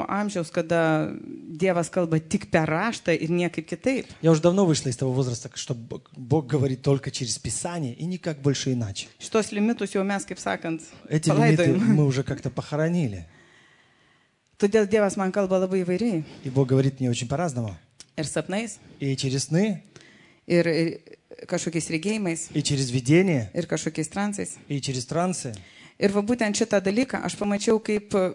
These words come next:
Speaker 1: nu, kaip regėjimą galbūt.
Speaker 2: И эту вещь я увидела именно как видение.
Speaker 1: Aš taiga save būtent toks ėjau, tarsi tas pats veiksmas,
Speaker 2: Я увидела себя как, ну, как в таком дес-, в действии,
Speaker 1: kur vienas kadras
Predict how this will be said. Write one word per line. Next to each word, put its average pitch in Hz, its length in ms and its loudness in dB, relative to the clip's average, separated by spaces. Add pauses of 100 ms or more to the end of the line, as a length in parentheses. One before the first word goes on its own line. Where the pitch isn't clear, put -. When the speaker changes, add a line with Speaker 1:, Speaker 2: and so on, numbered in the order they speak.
(140)
Speaker 1:
nu, 208 160 -4
kaip 208 140 -12
regėjimą 196 500 -2
galbūt. 160 300 -6 (260)
Speaker 2:
И 151 80 -2
эту 170 220 4
вещь 185 240 6
я 170 80 8
увидела 160 280 4
именно 151 240 4
как 151 200 -6
видение. 135 560 0 (460)
Speaker 1:
Aš 202 200 4
taiga 233 160 4
save 226 340 0
būtent 220 540 -2 (760)
toks 196 220 -4
ėjau, 226 320 2
tarsi 202 400 -4 (140)
tas 208 180 -2
pats 233 280 -2
veiksmas, 214 520 -4 (1400)
Speaker 2:
Я 139 380 0
увидела 139 340 -4
себя 139 300 -6
как, - 260 -18
ну, 123 220 -6
как 120 140 -16
в - 40 -18
таком 123 240 -8
дес-, 139 320 -4
в 117 180 -10
действии, 120 600 -2 (800)
Speaker 1:
kur 226 280 8
vienas 233 500 0
kadras 208 600 -6